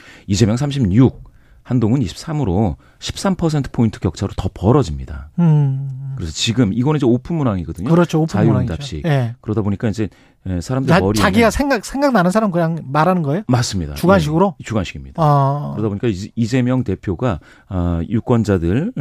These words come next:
Speaker 1: 뇌리에 아주 각인되어 있다, 이렇게 보실 수 있겠습니다.
Speaker 2: 여당 지지율은 어떻습니까?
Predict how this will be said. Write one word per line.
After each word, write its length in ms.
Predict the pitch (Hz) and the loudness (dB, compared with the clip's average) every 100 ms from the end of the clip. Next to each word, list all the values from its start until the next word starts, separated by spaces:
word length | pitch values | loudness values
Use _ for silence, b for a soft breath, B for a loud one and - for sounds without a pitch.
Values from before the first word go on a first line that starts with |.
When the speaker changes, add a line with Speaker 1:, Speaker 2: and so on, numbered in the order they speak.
| 92 | 0
Speaker 1:
뇌리에 240 | 98 101 | 2 4
아주 240 | 90 85 92 | 2 -2 -6
각인되어 400 | 87 104 92 78 | -4 -2 -2 -4
있다, 220 | 67 85 | -4 -4
이렇게 260 | 92 - 101 | -4 -2 -4
보실 240 | 82 85 | -4 -8
수 140 | - | -8
있겠습니다. 600 | 98 - - 71 - - _ 131 | -10 -10 -14 -18 -18 -20 _ 2
Speaker 2:
여당 380 | 156 208 302 208 | 4 4 2 2
지지율은 560 | 156 151 160 175 320 | 0 2 2 2 0
어떻습니까? 640 | 247 143 127 123 110 147 | -4 -4 -8 -10 -10 -14